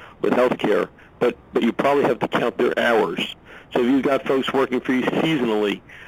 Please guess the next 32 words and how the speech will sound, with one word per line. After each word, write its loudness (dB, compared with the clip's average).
or 4
if, 2
if -2
they're 2
working 2
a, 2
you 0
know, 0
a, -2
a, -6
not 0
a 2
fixed -2
schedule 2
of -6
thirty 2
hours 2
a 0
week, 0
but -2
their 2
hours 4
fluctuate, 2
or 4
if 2
they're, 2
um, 2
you 2
know, 2
uh, 0
other, 2
otherwise 4